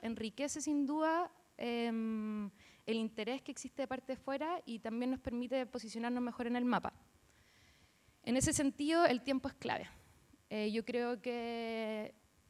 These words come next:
en ese sentido, como instancias puntuales, como puede ser una ventanilla abierta, si bien son oportunidades importantes, me parece que si uno no las proyecta a largo plazo, es muy difícil sostener,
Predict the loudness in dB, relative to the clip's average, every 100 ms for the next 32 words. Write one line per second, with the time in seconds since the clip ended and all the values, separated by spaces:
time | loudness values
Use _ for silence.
0 | -20 -20 _ -20 _ _ -10 -8 -8 -8
1 | -8 -6 -2 -2 -2 -2 -2 -2 -4 -8
2 | -8 -6 -4 -4 -6 -6 2 2 2 -2
3 | -8 -8 -10 -10 -10 -10 -8 -6 -4 -4
4 | -6 -6 -8 -8 -12 -20 -18 -8 -4 -2
5 | 2 4 4 2 2 6 8 8 6 2
6 | 4 4 4 4 2 0 -4 -2 0 4
7 | 2 2 -2 -2 0 0 2 2 2 0
8 | 0 -2 -2 -2 -4 -6 -6 -4 -4 -6
9 | -6 -6 -2 -4